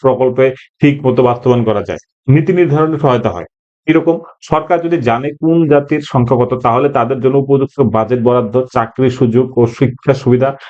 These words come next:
নির্ধারণ করতে পারে। বিদ্যমান সংরক্ষণের কার্যকারিতা মূল্যায়ন করা যায়। কিরকম? জাতিগত তথ্য থাকলে সরকার পর্যালোচনা করতে পারে সংরক্ষণ ব্যবস্থা যথাযথ কিনা বা কাকে আরো সাহায্য করা দরকার।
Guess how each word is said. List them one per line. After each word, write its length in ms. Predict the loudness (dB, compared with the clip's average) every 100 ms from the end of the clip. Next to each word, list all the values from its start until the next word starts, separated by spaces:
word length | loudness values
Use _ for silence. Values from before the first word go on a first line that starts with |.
| -2
নির্ধারণ 420 | 0 2 0 0
করতে 260 | 0 0 0
পারে। 200 | -2 -4 -8 -20 _
বিদ্যমান 760 | 0 2 0 0 -2 -2 -6 -10 -8
সংরক্ষণের 720 | -4 -2 -2 -2 0 0 0
কার্যকারিতা 600 | -2 -4 -2 -2 -2 0
মূল্যায়ন 320 | 2 2 2
করা 160 | 0 -2
যায়। 140 | -2 0
কিরকম? 300 | 2 2 -2 -2
জাতিগত 520 | -4 -4 -2 0 0
তথ্য 380 | 0 -2 -2 -2
থাকলে 280 | 0 0 -2 -8 _
সরকার 360 | -6 -4 -4 -4
পর্যালোচনা 600 | 0 0 2 0 0 -2
করতে 320 | 0 0 0
পারে 220 | -2 -2 -4
সংরক্ষণ 500 | -2 0 2 0 2
ব্যবস্থা 280 | 2 0 -2
যথাযথ 420 | -2 0 0 0
কিনা 280 | 0 0 0 -6 _ -8
বা 180 | -2 -2 -2
কাকে 320 | -2 -2 0 0
আরো 180 | 0 -2
সাহায্য 380 | -2 -4 -2 0
করা 160 | 0
দরকার। 360 | 0 -2 -2